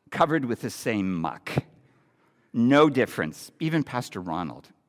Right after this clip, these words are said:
as much as we like him, he came from the same swamp, right? You understand what I'm saying? No exceptions. I'm picking on Pastor Ronald 'cause he's an easy target. He's sitting right to my left.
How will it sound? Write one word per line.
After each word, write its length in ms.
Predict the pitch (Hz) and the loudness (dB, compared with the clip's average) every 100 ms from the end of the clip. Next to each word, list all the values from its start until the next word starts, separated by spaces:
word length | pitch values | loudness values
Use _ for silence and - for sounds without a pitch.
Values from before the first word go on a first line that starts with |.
| _ _ | _ _
as 180 | 131 127 | -8 -2
much 240 | 226 220 | -2 0
as 120 | 190 139 | -4 -2
we 120 | 131 | -4
like 300 | 110 120 - | -2 -4 -4
him, 160 | 85 | -6
he 80 | 104 | -6
came 220 | 98 143 | -4 -4
from 180 | 131 95 | -2 -4
the 80 | 92 | -6
same 300 | - 101 98 | -6 -6 -4
swamp, 400 | - 92 67 71 | -6 -8 -8 -8
right? 320 | 113 160 220 - _ _ _ _ _ | -4 -4 -6 -18 _ _ _ _ _
You 100 | 226 | -2
understand 340 | 214 160 143 110 | 0 0 0 0
what 100 | 87 | -2
I'm 80 | |
saying? 380 | 87 90 62 58 _ _ _ _ _ - | -4 -6 -8 -16 _ _ _ _ _ -6
No 360 | 135 139 147 123 | 0 4 6 4
exceptions. 680 | - - - - - - - _ _ _ - | 0 -6 -8 -14 -18 -20 -20 _ _ _ -6
I'm 120 | 143 | -4
picking 300 | 160 143 120 | -2 -2 -2
on 120 | 104 | -2
Pastor 320 | 110 107 - | -4 -8 -8
Ronald 260 | 101 101 95 | -6 -4 -4
'cause 140 | 92 | -8
he's 160 | 90 85 | -10 -10
an 120 | 95 | -10
easy 180 | 92 85 | -10 -12
target. 380 | - 107 92 80 | -12 -8 -8 -8
He's 100 | 90 | -14
sitting 260 | - 147 107 | -10 -8 -6
right 200 | 107 - | -8 -10
to 100 | 90 | -10
my 140 | 92 | -10
left. 480 | 80 58 - - | -10 -14 -18 -20